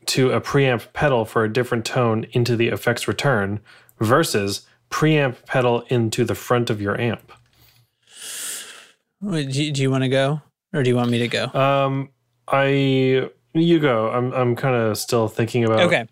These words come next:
Speaker 1: what it is he's asking. <laughs>
Speaker 2: All right,
Speaker 1: Um,
Speaker 2: so let's, let's
Speaker 1: yeah.
Speaker 2: talk the technical about it for a second, I guess, and see if this gets to the bottom of, of it. Um, so the way I'm reading this, so basically we're comparing front of the amp to the, uh, effects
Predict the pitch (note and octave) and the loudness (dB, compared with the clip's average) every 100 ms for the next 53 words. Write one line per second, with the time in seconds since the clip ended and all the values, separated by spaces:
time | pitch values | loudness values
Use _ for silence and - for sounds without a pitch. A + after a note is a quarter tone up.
0 | _ _ _ - - A#2+ B2 B2 A#2 A#2 | _ _ _ -20 -2 2 4 4 2 2
1 | A#2+ A#2 A#2+ D#3+ - - - - G#3+ G3+ | 2 0 0 0 0 -12 -20 -2 2 4
2 | C3+ B2+ A3 G#3 A#3+ C4 - - G3 A#3 | 2 0 0 2 0 -2 -8 -4 -4 -2
3 | - _ _ D3 B2 G2 - E3+ - F3 | -6 _ _ 0 0 0 -2 -4 -2 -4
4 | E3+ D#3+ D3 C#3 B2+ C3 B2+ B2+ - C3+ | -4 -6 -2 0 0 0 0 -2 -4 -4
5 | B2 - C#3 C#3+ C3 B2 B2 - C#3+ B2+ | -2 0 -2 -2 -2 -2 -4 -4 -4 -2
6 | D3 C3 C#3+ C3 - C3 - C#3 B2+ A#2+ | 0 0 0 0 -2 -2 -2 -2 -2 0
7 | C3 C3 B2+ B2+ A#2+ - - C3+ B2+ B2+ | 0 2 2 0 -2 -6 -6 -2 0 0
8 | - _ - C#3+ C#3 C3+ C3 - _ - | -2 _ -2 2 2 0 -4 -10 _ -4
9 | - F3+ D#3 D#3+ E3+ G#3 B3+ G#3+ F#3 F3+ | 2 4 4 0 2 2 2 0 0 0
10 | E3+ D#3+ D3 C3 - D#3 C#3+ C#3+ G3 G#3 | 0 0 0 -2 0 0 0 2 0 2
11 | F#3 D#3+ D3+ D3 C3+ E3+ D3 - E3+ E3 | 0 0 0 -2 -2 0 -2 -2 -2 0
12 | D#3+ C#3+ C#3 C3 B2 - D3 B2 - E3+ | -2 -2 0 -2 -4 -2 0 0 -2 -8
13 | F3 A#2 - _ C3 A2+ A2 - C3+ - | -4 -2 -4 _ -2 0 -2 -4 -8 0
14 | D3+ C3+ - - | 0 0 -4 -4